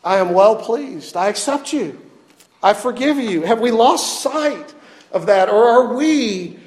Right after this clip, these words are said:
trying to get to heaven by offering to God our own righteousness?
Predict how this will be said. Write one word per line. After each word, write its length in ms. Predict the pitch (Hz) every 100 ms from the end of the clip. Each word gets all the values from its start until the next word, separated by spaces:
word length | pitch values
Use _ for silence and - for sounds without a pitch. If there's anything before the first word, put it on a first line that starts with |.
| - _
trying 480 | - 240 247 285 269
to 100 | 233
get 540 | 175 220 254 - -
to 100 | -
heaven 640 | 180 196 214 185 135 117 110 - - - - - _ -
by 160 | 180
offering 460 | 190 214 208 202 190
to 60 | 170
God 240 | 185 180
our 140 | 170
own 140 | 165 160
righteousness? 840 | 143 139 - 123 - 113 - -